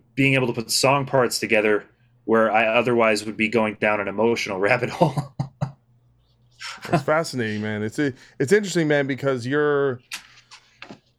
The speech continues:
Speaker 2: probably one of the most kind of,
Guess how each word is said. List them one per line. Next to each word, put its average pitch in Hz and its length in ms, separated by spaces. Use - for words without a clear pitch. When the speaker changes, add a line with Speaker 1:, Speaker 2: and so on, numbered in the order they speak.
Speaker 2:
probably 170 640
one 143 340
of 127 500
the 143 160
most 135 400
kind 135 340
of, 110 420